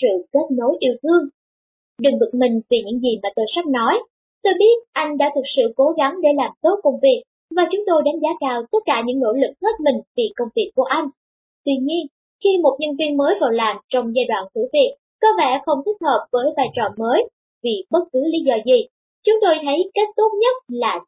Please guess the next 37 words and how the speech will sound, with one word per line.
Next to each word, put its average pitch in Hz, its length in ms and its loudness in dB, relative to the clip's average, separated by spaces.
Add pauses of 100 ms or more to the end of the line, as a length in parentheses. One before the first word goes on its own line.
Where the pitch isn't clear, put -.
chấm 233 120 -4 (100)
dứt 370 180 0
hợp 254 180 -6
đồng 202 180 -2
lao 214 240 -2
động. 196 140 2 (800)
Tôi 311 100 6 (100)
nghĩ 247 280 -2 (240)
có 415 60 4 (100)
thể 254 120 4 (100)
anh 254 200 -4
thấy 320 160 -2
rằng 285 160 -2 (260)
công 359 160 0
việc 294 180 -2
này 277 140 2 (140)
cũng 240 240 2
không 277 200 2
phù 226 180 0
hợp 196 220 -2
với 294 100 0
anh. 302 220 -6 (640)
Tôi 320 300 6
có 392 80 2 (120)
sai 294 220 0 (120)
khi 294 140 -4
nhận 214 200 -6
định 220 160 -6
như 240 200 2
vậy 196 140 0 (100)
không? 311 200 2 (1000)
Không, 320 200 2 (480)
tôi 392 140 2
biết 427 200 6
có 453 120 4
một 277 100 4 (100)
số 320 60 2